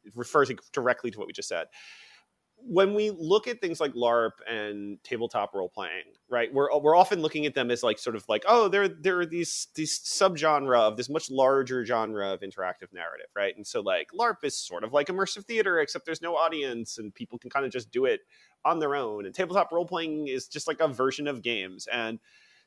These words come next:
the more I've seen these things develop and the more I've studied them, I think that is fundamentally not true. Like, it, like, role playing as a form, as a broad form,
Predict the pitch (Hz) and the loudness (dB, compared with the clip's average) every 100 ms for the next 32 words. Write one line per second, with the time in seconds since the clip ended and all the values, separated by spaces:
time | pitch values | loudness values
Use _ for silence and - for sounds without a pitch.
0 | _ 156 151 170 208 220 208 196 175 - | _ -2 2 4 6 6 4 0 -4 -2
1 | 143 135 156 156 147 143 127 107 107 127 | -2 -2 -6 -6 -6 -6 -4 0 4 2
2 | 131 113 117 - 113 123 160 151 135 131 | 0 -2 -2 0 -2 -2 -2 -4 -4 -2
3 | 123 - 135 127 120 113 117 107 98 90 | -2 -2 -2 -2 -4 -4 -6 -6 -6 -6
4 | - 67 58 - - 123 120 127 135 123 | -8 -10 -10 -16 0 2 2 2 -4 -4
5 | 120 131 - _ _ _ _ _ _ _ | 2 2 2 _ _ _ _ _ _ _
6 | _ _ _ _ _ _ 143 165 208 214 | _ _ _ _ _ _ 4 8 8 8
7 | - 156 120 117 104 127 127 120 127 123 | 0 0 0 -2 2 2 2 -4 -4 -2
8 | 98 101 104 95 110 104 104 - 104 113 | 0 -2 -6 -2 4 6 4 2 2 2
9 | 147 | -4